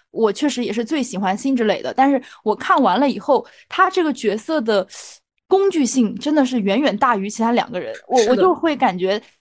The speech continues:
Speaker 1: 她好像是为了推阿宝这条线的现在时，因为阿宝她的过去嘛，就交织着几位女主，那她其实跟这个李李没有什么太多的重合，然后后面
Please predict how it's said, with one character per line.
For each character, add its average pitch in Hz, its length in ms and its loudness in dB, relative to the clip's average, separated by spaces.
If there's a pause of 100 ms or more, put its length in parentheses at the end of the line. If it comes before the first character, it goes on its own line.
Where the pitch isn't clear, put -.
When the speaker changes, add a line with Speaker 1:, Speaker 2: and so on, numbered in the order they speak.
Speaker 1:
她 302 160 0
好 226 100 -2
像 240 140 0
是 262 80 -6
为 262 160 0
了 190 120 2
推 269 220 -6
阿 262 220 2
宝 208 180 0
这 214 140 -6
条 196 180 -6
线 233 380 -4
的 262 120 -2
现 294 280 -4
在 214 160 2
时， - 300 -10
因 285 120 -4
为 349 140 0 (260)
阿 294 140 4
宝 214 200 2
她 254 540 0
的 214 100 -2
过 294 240 0
去 294 240 -4
嘛， 202 200 -2
就 220 120 -6
交 262 280 2
织 262 180 -6
着 226 100 -2
几 185 200 -8
位 220 160 2
女 190 200 -2
主， 208 280 -6 (300)
那 240 200 2
她 247 400 -2
其 - 220 -10
实 214 180 -4
跟 247 540 0
这 226 100 -6
个 170 440 -4
李 214 180 -6
李 277 260 -4
没 196 180 0
有 269 140 4
什 214 100 -4
么 190 120 -2
太 254 200 2
多 233 160 2
的 202 60 -2
重 202 260 -6
合， 202 140 -2
然 190 100 0
后 254 120 4
后 359 160 0
面 277 200 0